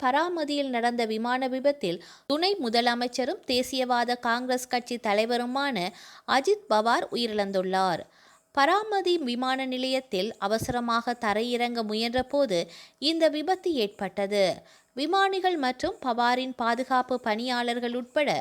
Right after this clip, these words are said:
மேலும் நான்கு பேரும் இந்த விபத்தில் உயிரிழந்துள்ளனர். மும்பையிலிருந்து விமானம் புறப்பட்ட ஒரு மணி நேரத்திற்கு பின்னர் புதன்கிழமை காலை ஒன்பது மணியளவில் இந்த சம்பவம் இடம்பெற்றுள்ளது. இந்த விபத்தில் எல் எஸ் ஏவியேஷன் நிறுவனத்திற்கு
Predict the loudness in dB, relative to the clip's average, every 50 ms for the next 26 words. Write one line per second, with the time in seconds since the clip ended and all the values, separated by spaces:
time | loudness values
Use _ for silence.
0 | -2 -8 -12 -20 -20 -20 -10 -4 -2 0 0 2 0 0 -2 -2 0 2 2 2
1 | 2 2 0 0 2 2 2 2 0 0 -2 -4 -4 -2 0 2 2 2 0 0
2 | 0 -2 -2 0 -2 -4 -4 -2 -2 -2 -2 0 0 0 -2 0 -2 -2 -2 0
3 | 0 0 0 0 0 2 0 0 -2 -6 -12 -20 -20 -14 _ -2 -2 -2 0 0
4 | 2 2 2 2 0 0 -2 -2 0 -2 0 0 0 0 0 0 -2 -2 -2 -4
5 | -2 -2 -2 -2 -2 -2 -2 -2 0 2 2 2 2 2 0 0 -2 -2 -2 -2
6 | -2 0 0 -2 -2 -2 -6 -10 -6 -4 -4 -4 -2 -4 -4 -2 0 0 0 0
7 | -2 -6 -18 -20 -20 -12 _ -4 0 0 2 0 0 0 0 2 2 2 2 0
8 | -2 -4 -2 0 0 2 2 2 2 2 2 2 0 0 0 0 0 0 0 -2
9 | -2 0 0 0 0 0 0 0 -2 -2 -2 -2 0 0 -2 0 0 -2 0 0
10 | 2 2 2 0 0 -2 -2 -2 -2 -2 -2 -2 -4 -6 -6 -6 -6 -4 -2 -2
11 | 0 2 2 2 2 2 0 -4 -8 -18 -20 -20 -20 -20 -10 -4 -4 -2 0 0
12 | 0 0 0 0 0 0 0 0 0 -2 -4 -2 -4 -6 -2 0 0 2 4 4
13 | 2 2 0 -2 -4 0 2 2 2 2 2 0 0 0 0 0 -2 -2 -2 -2
14 | -2 -2 -2 -2 -4 -4 -4 -4 -6 -8 -6 -4 -6